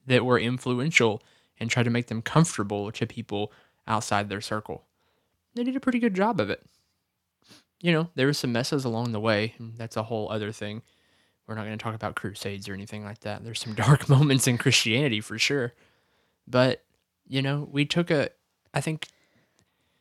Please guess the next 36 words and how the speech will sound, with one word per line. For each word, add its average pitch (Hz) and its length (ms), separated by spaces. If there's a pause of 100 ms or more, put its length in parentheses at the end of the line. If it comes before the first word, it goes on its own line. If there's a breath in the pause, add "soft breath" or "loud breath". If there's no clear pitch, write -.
(200)
somewhere 151 480
down 147 160
the 135 80
line, 135 320
they 131 80
did 170 160
a 156 60
pretty 165 220
good 160 160
job 151 280
of 107 140
taking 127 280
these 117 160
pagan 123 300
festivals 117 600
and 104 220 (440)
making 123 340
them 127 120
acceptable 117 720
for - 180
other 131 180
people 135 200
to 117 80
come 120 240
in 131 160
and 110 160
feel 131 160
welcomed. 120 460
And 120 120
that's 135 160
what 175 100
we're 160 80
supposed 156 260
to 151 60
do 151 120
now. 151 320